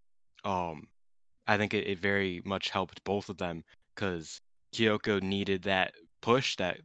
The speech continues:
that bump up, and I think that Bull needed a very reliable second in command. Maybe not second in command, but, y-, you know, like, a very reliable underling compared to, like, you know,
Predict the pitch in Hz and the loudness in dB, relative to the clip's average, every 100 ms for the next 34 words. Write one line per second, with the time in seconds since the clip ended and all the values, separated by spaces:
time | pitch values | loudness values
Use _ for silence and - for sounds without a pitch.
0 | - 90 - 104 - 123 - - - _ | -8 -6 -2 0 2 2 0 -12 -20 _
1 | _ _ - 101 101 98 98 92 95 95 | _ _ -6 0 4 4 4 2 0 0
2 | 92 - 92 90 87 95 95 92 95 95 | -2 -2 -2 -2 -2 0 0 0 -2 -4
3 | - _ - 101 92 90 80 95 98 90 | -6 _ -6 -4 -2 -4 -2 0 2 0
4 | 85 90 95 95 90 92 87 82 - - | -2 0 2 2 -2 -4 -4 -6 -10 -6
5 | - 92 90 85 - 92 90 87 - - | -4 -2 -4 -8 -6 -4 -4 -8 -12 -20
6 | - 127 120 98 104 95 - 92 - 113 | -4 2 2 2 -2 -4 -8 -8 -6 -8
7 | - 98 117 107 95 90 92 87 104 98 | -12 -6 0 2 0 -2 -4 -4 -2 -2
8 | 92 98 95 92 95 92 92 92 92 90 | -2 -4 0 0 0 -4 -6 -4 -4 -4
9 | 87 85 - _ _ _ _ - 95 95 | -6 -10 -16 _ _ _ _ -6 -2 -2
10 | 87 95 90 - 87 85 | -2 -4 -4 -4 -6 -8